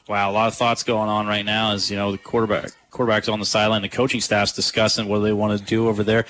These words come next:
And I, again, I agree with you. I think they're gonna let it run down, and I think they'll probably maybe call their last time out. And, uh, you know, it's fourth and one, so I think they're gonna take some time and let the clock go down to about, it's gonna be about a minute and about seventeen seconds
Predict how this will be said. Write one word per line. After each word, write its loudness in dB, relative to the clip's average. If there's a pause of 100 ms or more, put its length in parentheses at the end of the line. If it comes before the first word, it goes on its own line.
(320)
And 2
I, 2
again, -2
I 2
agree 2
with 2
you. 2
I 2
think 0
they're 0
gonna 0
let 4
it 2
run 2
down, 2
and 0
I 0
think -4
they'll -6
probably 2
maybe -2
call 0
their 2
last 2
time -2
out. -2 (480)
And, -6
uh, 0
you -20
know, -4
it's -6
fourth -2
and -2
one, 2
so -2
I 0
think -4
they're -2
gonna -2
take -2
some -6
time 2 (320)
and -6
let 0
the -2 (100)
clock 0
go 0
down 0
to -2
about, 0
it's -8
gonna -2
be 0
about 2
a 2
minute -2 (420)
and 0
about 2
seventeen -2
seconds -4